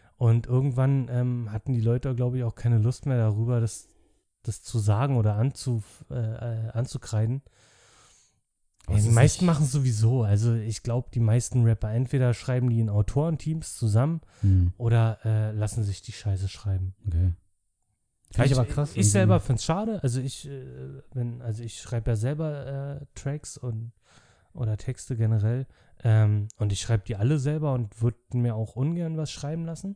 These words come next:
Speaker 2: Na ebenso, ne?
Speaker 1: Aber zum Spaß mach ich das auch mal gerne so. Also, äh,
Speaker 2: Hm.
Speaker 1: ich find es auch mal lustig, für einen anderen was zu schreiben oder, oder, äh,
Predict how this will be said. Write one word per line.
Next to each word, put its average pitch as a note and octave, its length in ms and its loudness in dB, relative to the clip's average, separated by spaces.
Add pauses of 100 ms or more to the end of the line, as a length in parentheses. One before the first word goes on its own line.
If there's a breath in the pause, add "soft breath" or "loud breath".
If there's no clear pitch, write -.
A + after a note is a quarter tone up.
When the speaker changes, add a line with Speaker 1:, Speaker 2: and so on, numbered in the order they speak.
Speaker 2:
Na G#2 160 2
ebenso, A2 380 0 (160)
ne? G2+ 240 -2 (640 soft breath)
Speaker 1:
Aber C3 220 2
zum C#3 220 4
Spaß D3 380 0
mach E3+ 180 2
ich D#3+ 80 -2
das - 160 -14
auch E3+ 220 -8
mal F3 120 4
gerne F#2 380 0
so. F#2+ 300 -6
Also, G#2+ 180 -4
äh, A2 60 -8 (500)
Speaker 2:
Hm. G2 380 4
Speaker 1:
ich - 120 -20
find C#3+ 200 -2
es D3 80 -8
auch B2+ 140 -4
mal C3+ 140 2
lustig, C#3+ 340 -4
für F3+ 80 -6
einen E3+ 100 -2
anderen F3 280 -2
was E3+ 200 -4
zu E3+ 100 -6
schreiben E3 400 -4
oder, B2+ 320 -2
oder, A#2+ 240 0 (340 loud breath)
äh, A#2+ 100 0